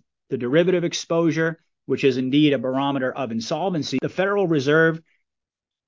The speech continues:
really at the top of the pyramid, and then, of course, trickling down to all the, the big Wall Street banks, and then all the other banks, all the regional banks and so forth,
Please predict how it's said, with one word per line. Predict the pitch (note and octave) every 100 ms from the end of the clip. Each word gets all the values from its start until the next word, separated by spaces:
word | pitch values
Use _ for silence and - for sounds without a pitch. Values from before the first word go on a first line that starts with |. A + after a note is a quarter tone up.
| -
really | C#3+ C#3
at | B2+
the | A#2+
top | D#3+ D3+ D3+
of |
the | B2+
pyramid, | - F#3+ F3 C3 A#2+
and | B2+ C#3
then, | B2+ A2+
of | -
course, | - B2+ A#2 -
trickling | - F3 D#3+ C#3+ B2+
down | C#3 E3 D#3+ C#3
to | C#3 -
all | C#3
the, | C#3 G#2+ B2+
the |
big | A#2+ C#3+
Wall | C#3 C3+ C3
Street | - B2+ -
banks, | C3+ C#3+ C3+ B2
and | B2
then | C3 A#2+ - _ _
all | B2 C3
the | C3
other | C3+ D#3
banks, | A2+ A2+ A#2+
all | B2 B2+
the |
regional | A2+ C#3+ C3+ C3
banks | A#2+ B2+ B2 A#2
and | A2+
so | F3 G3+
forth, | C#3 B2